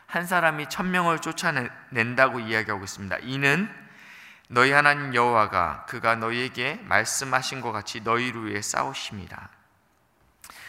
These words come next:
하나님께서 우리를 위해 싸우실 때 이런 일이 가능하다라고 이야기하고 있습니다. 그러면서 십일 절에 이렇게 표현하고 있어요.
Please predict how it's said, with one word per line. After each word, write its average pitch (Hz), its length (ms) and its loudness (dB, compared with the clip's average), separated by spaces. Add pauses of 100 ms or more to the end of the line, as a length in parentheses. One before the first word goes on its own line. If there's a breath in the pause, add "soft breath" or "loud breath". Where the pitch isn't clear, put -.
(200 loud breath)
하나님께서 175 640 2
우리를 143 360 -2
위해 135 120 2
싸우실 190 580 4
때 139 80 -6
이런 143 320 -2
일이 107 400 -12
가능하다라고 107 1080 -2
이야기하고 92 520 -14
있습니다. - 320 -18 (880 loud breath)
그러면서 120 320 -8
십일 160 400 -2
절에 143 260 -2
이렇게 135 260 -4
표현하고 131 440 -6
있어요. 107 400 -6